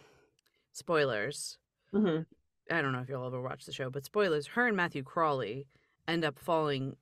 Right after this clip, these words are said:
Speaker 1: beautifully in love. It, the first three seasons just, like,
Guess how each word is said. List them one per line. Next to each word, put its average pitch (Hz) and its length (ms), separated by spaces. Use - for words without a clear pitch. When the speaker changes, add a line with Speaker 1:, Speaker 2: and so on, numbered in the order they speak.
Speaker 1:
beautifully 185 680
in 120 160
love. 120 400
It, 156 200
the 185 180
first 220 460
three 190 180
seasons 135 880
just, 131 580
like, 190 220